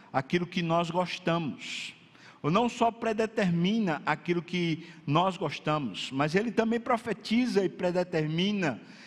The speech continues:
coisas que são difíceis e complicadas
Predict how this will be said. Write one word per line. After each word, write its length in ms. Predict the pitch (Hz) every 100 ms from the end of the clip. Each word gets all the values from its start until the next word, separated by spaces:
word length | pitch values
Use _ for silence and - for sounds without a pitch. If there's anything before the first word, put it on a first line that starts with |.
| - -
coisas 360 | 208 247 247 240
que 140 | -
são 340 | 220 - 247 240
difíceis 1400 | 240 - - - 262 269 - - - - - - - - _ _ _ _ - _ _ _ _ _ _ -
e 80 | 151
complicadas 1300 | - 202 233 226 - 196 247 - - - - -